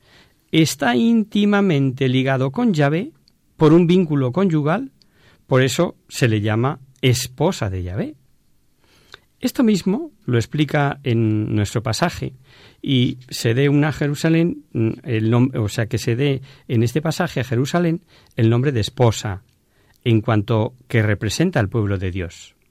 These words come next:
En esta concepción profética se funda San Pablo para que decir que Jerusalén es nuestra madre, porque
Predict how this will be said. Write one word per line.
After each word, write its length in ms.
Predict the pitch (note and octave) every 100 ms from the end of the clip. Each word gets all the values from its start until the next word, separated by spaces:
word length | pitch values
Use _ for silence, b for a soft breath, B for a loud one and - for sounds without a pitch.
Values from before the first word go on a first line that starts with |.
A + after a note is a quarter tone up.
| _ _ _ _ _ _ b b b b -
En 140 | A#2
esta 260 | B2 B2 B2
concepción 560 | B2+ B2 C#3 - F3
profética 600 | F3+ E3+ G3+ G3 F3 F#3+ - b b
se 180 | - A#2
funda 320 | C3 B2+ C3
San 220 | C#3+ D#3+
Pablo 400 | E3 D#3+ D3+ D3+ B B B B
para 240 | - A#2 A2
que 80 |
decir 340 | G#2+ G2+ D#3 D3+
que 120 | D#3
Jerusalén 520 | D#3+ D#3+ - C3+ C3+
es 80 | D3
nuestra 240 | E3+ -
madre, 360 | G#2 A2+ A2+ A2 - _ _ b b b b -
porque 400 | A#2 G2+ A2